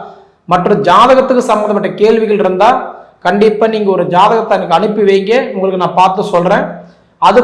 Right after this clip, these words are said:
போக பார்த்தீங்க அப்படின்னா, பொதுவான ஒரு டவுட் கேள்விகள் இருந்தா கால் பண்ணுங்க, உங்களோட டவுட் நான் கிளியர் பண்றேன்.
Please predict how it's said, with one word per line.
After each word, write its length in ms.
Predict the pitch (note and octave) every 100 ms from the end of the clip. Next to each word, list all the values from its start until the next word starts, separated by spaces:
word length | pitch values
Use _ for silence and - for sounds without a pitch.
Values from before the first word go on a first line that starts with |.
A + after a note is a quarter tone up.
| G#3
போக 200 | A#3+ A#3+ A3+
பார்த்தீங்க 280 | G#3 G#3+ G3
அப்படின்னா, 280 | F3 F3+ A#3 - G3
பொதுவான 420 | G#3+ C4+ C#4 C#4 C4
ஒரு 80 | A3 E3+
டவுட் 280 | G3+ A#3 G#3+ F3+
கேள்விகள் 400 | A3 A#3+ A#3 G#3
இருந்தா 200 | F#3+ G3 F#3+ -
கால் 220 | G#3+ G#3
பண்ணுங்க, 260 | G#3+ F#3 C4 C4+
உங்களோட 260 | G3 E3+ D#3
டவுட் 240 | F#3+ A#3+ A3
நான் 160 | F#3+ G3+
கிளியர் 240 | F#3 G#3 F#3+
பண்றேன். 260 | C#3 C3